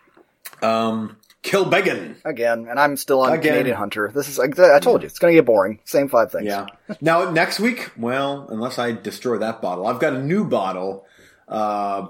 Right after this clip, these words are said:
Speaker 1: but I don't know what it's called. Some weird name in a weird shaped bottle that was fifteen bucks. I'm like, "Yeah, let's try that. That's new."
Speaker 2: Yeah,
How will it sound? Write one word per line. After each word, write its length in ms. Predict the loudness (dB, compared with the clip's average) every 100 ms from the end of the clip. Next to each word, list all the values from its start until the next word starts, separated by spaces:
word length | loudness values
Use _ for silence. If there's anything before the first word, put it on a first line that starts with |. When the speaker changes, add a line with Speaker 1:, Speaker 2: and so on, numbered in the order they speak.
| -6
Speaker 1:
but 220 | -6 -2
I 100 | -4
don't 100 | -2
know 80 | -4
what 160 | -6
it's 100 | -8 -8
called. 320 | -6 -6 -6
Some 220 | -6 -4
weird 300 | -4 -4 -6
name 240 | -6 -6
in 100 | -6
a 60 | -8
weird 300 | -6 -6 -6
shaped 260 | -6 -6 -4
bottle 300 | -2 -2 -4
that 120 | -6
was 180 | -8 -12
fifteen 520 | -12 -12 -12 -14 -10
bucks. 320 | -8 -8 -10
I'm 80 | -12
like, 140 | -10
"Yeah, 520 | -8 -6 -4 -4 -2 -4
let's 180 | -6
try 160 | -6 -4
that. 220 | -2 -2
That's 240 | -2 -4 -6
new." 360 | -6 -4 -4
Speaker 2:
Yeah, 300 | 0 2 2